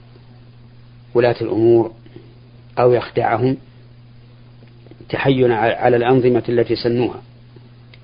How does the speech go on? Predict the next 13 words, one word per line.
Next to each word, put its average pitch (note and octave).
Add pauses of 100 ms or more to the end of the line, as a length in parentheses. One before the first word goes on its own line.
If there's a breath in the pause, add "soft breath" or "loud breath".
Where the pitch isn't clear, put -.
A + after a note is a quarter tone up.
(2250)
اللهم C#3
إلا B2+
أن A#2
تكون B2
أنظمة A2+
فيها A#2+
معصية A2
الله A2+
عز G#2+
وجل، B2+ (1700)
فإن C3 (180)
كل D3
نظام A#2